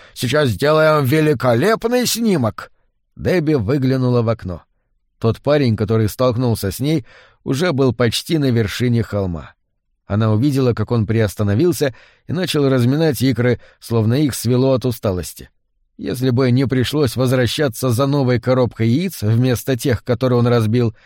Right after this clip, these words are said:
не видать ей приза, как своих ушей.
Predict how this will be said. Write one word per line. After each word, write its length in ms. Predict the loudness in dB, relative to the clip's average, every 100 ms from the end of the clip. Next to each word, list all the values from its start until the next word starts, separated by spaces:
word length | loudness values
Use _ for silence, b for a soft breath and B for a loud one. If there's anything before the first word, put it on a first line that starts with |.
| b b b
не 220 | -2 2 2
видать 420 | 2 2 -2 -2
ей 140 | -4
приза, 400 | 0 2 2 0
как 180 | -4 -6
своих 340 | -2 -2 -2
ушей. 340 | -4 -8 -10